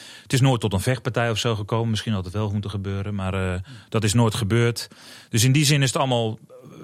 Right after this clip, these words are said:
prima beheersbaar geweest en hebben we met het team ook daar steeds goed over kunnen praten. Want da-, dat, dat is ook, ook een beetje misschien wel de pech. Je weet van elkaar allemaal dat je succes kan hebben.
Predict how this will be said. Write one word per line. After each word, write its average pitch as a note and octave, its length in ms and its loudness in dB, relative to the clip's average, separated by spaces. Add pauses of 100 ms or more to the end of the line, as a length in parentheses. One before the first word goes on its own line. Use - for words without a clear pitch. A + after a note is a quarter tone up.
prima B2+ 300 2
beheersbaar G#2 540 2
geweest F#2+ 400 2
en A2 80 4
hebben G2+ 180 4
we G2+ 60 6
met G2 120 4
het F#2+ 120 0
team G2+ 220 4
ook F#2 180 2 (160)
daar G2+ 180 0
steeds G2 300 2
goed - 360 0 (520)
over A2+ 240 0
kunnen A2+ 240 2
praten. A#2+ 380 0
Want A#2+ 140 0
da-, C3+ 200 0
dat, B2+ 260 -4
dat B2+ 160 -2
is A#2 100 -4
ook, B2+ 140 -4
ook C#3 140 0
een A#2 160 4
beetje A#2+ 260 2
misschien A2+ 320 2
wel A2+ 80 4
de G#2 80 0
pech. A2+ 400 0 (540)
Je A2+ 180 0
weet E3+ 280 2
van D3+ 160 0
elkaar D3+ 380 0
allemaal G2 400 2
dat B2 160 -4
je C3+ 80 -4
succes C#3 420 -2
kan D3 180 0
hebben. B2 360 0